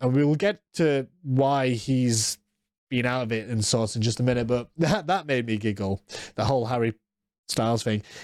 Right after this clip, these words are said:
And then we had the whole Harry Styles spitting on Chris Pine debacle, um,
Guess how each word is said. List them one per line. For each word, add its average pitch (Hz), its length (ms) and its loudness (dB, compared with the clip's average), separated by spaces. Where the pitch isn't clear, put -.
And 175 120 0
then 226 160 2
we 196 100 2
had 185 160 0
the 180 80 -2
whole 170 220 2
Harry 165 240 0
Styles 147 420 0
spitting 147 340 -4
on 147 120 0
Chris 147 240 -4
Pine 156 440 0
debacle, 147 720 0
um, 131 640 0